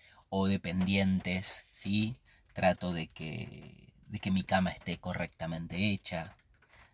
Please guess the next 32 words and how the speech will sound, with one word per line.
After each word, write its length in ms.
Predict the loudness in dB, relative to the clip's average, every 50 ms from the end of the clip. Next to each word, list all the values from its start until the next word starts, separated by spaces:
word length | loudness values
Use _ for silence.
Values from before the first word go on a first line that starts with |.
| _ -20 -10
Trato 400 | 0 6 6 6 6 4 0 0
de, 600 | 0 0 0 -2 -2 -2 -4 -4 -6 -6 -8 -12 -18 -12
de 140 | -4 0 2
haber 220 | 2 4 4 6
iniciado 540 | 6 6 6 6 4 6 8 8 8 8 6
el 160 | 4 4 2 2
día, 420 | 2 2 6 6 8 8 6 6 2
por 120 | -2 -4
ejemplo, 540 | -4 0 4 6 6 8 6 6 4 2 0
en 100 | 2 2
mi 80 | 0 4
caso, 640 | 6 6 8 8 6 2 0 0 0 0 -2 -4 -8 -14 -20 -20 -20 -20 -20 -16 -6
con 160 | 0 2 4
una 120 | 6 6
actividad 360 | 4 2 0 0 2 4 4 4
deportiva, 760 | 2 2 -2 -8 -8 -2 2 4 4 6 4 4 0 -2 -6 -16 -20 -20 -20 -20 -20 -20 -20 -14
¿sí? 300 | -12 -6 -4 -2 -2 -2
Con 120 | 0 0 2
una 80 | 2
actividad 300 | 2 2 0 0 2 2
deportiva 460 | 2 2 0 -4 -4 -2 4 4 4 6
acompañada 760 | 6 4 2 4 2 2 4 6 6 8 8 8 8 6 4 -2 -14 -20 -20 -20 -20 -14 -8
de 140 | 2 4 6
un 140 | 8 8
buen 220 | 8 8 8 8 6
podcast 460 | 6 4 4 4 2 2 0 0 2
de 80 | 2 0
desarrollo 500 | 0 0 2 0 0 0 0 0 0 0
personal 520 | 0 0 0 0 2 4 6 6 6 6
que 100 | 4 0
me 120 | -2 -2 0
permita 560 | -2 0 2 2 2 4 8 8 8 8 6